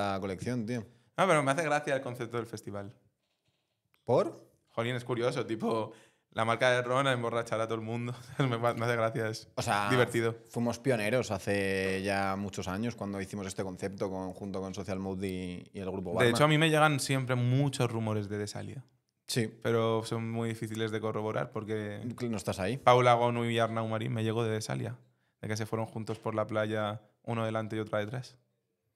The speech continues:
Speaker 2: en Punta Cana.
Speaker 1: Yo ni miento ni desmiento.
Speaker 2: Vale.
Speaker 1: Pero este Desalia sería un placer tener de, en nuestras filas.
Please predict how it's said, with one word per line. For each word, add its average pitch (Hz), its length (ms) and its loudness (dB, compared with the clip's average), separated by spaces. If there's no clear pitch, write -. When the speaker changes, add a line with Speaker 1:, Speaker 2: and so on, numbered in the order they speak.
Speaker 2:
en 107 180 -6
Punta 104 280 -6
Cana. 120 240 -10
Speaker 1:
Yo 107 960 0
ni 107 320 -4
miento 113 400 -2
ni 113 100 -2
desmiento. 101 440 -6
Speaker 2:
Vale. 127 220 -4
Speaker 1:
Pero 139 260 8
este 139 240 4
Desalia 143 540 4
sería 127 200 -4
un 135 60 -4
placer 104 320 -2
tener 101 280 -4
de, 98 460 -4
en 101 120 -6
nuestras 92 300 -8
filas. - 380 -8